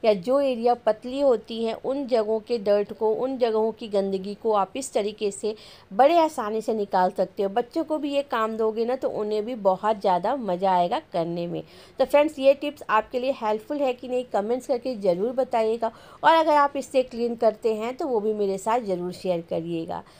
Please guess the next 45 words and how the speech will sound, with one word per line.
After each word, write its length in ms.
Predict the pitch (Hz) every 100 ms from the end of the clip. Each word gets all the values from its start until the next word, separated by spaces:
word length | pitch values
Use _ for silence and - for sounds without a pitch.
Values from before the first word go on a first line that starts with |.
| - _
तो 60 | 285
इस 200 | 392 -
तरीके 340 | 320 277 285
से 140 | 285 277
जो 120 | 277
टिप्स 360 | - 254 -
होते 240 | 247 233 233
हैं 100 | 226
फ्रेंड्स 280 | 226 226 208
बहुत 440 | 214 208 240 254
अच्छे 280 | 226 202 -
होते 360 | 226 214 214 226
हैं, 200 | 226 233
हमें 220 | 220 214
पता 320 | 214 185 226
भी 120 | 233
होना 300 | 254 233 220
चाहिए 400 | 214 226 220 226 233 - - -
ताकि 260 | 233 240
हम 240 | 196 240 262
अपने 280 | 254 226
काम 280 | 220 208 202
को 160 | 196 233
आसान 520 | - 196 - 208 240
कर 200 | 254 226
सकें। 360 | 214 202 240 254
फ्रेंड्स 400 | - 247 254 214
वीडियो 240 | 208 214
को 140 | 214
ज़रूर 320 | 208 185 202 240
शेयर 300 | - 233 226
करिए 340 | 226 208 233
ताकि 420 | 233 202 - 214 - - - -
सभी 280 | 262 254
लोगों 260 | 294 277 262
को 140 | 269
ये 160 | 262 254
टिप्स, 360 | - 240 - -
अ, 160 | 214 208 - _
पता 220 | 226 254
चल 220 | 262 262 240
सके 280 | 240 254
और 180 | 254 220
वो 180 | 202 208
इसका 440 | 202 - 262 392